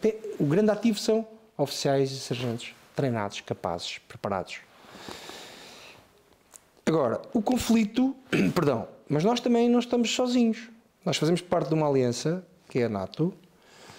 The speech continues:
uma aliança de defesa que é solidária.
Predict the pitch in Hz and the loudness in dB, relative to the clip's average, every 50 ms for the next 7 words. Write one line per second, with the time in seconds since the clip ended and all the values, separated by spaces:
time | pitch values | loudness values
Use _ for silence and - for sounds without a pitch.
0 | - - - - - 127 131 156 196 202 202 - 143 139 127 - - - 110 98 | -20 -20 -8 -2 0 2 2 2 2 2 2 0 0 0 -2 -2 -4 -6 -6 -6
1 | 110 107 110 131 165 190 208 - - - - _ _ - - - - - - - | -4 -2 -2 0 0 0 -2 -4 -10 -20 -20 _ _ -20 -20 -20 -20 -20 -20 -20
2 | - - - - - - - - - - 208 214 233 247 262 285 - - - - | -20 -20 -20 -20 -20 -20 -20 -8 0 2 4 4 6 4 4 0 -2 -8 -14 -20
3 | - _ _ _ _ _ _ - - 208 202 - - - 220 208 226 220 220 220 | -20 _ _ _ _ _ _ -2 0 0 2 2 2 4 4 4 4 4 4 4
4 | 202 196 196 196 202 | 4 4 2 2 0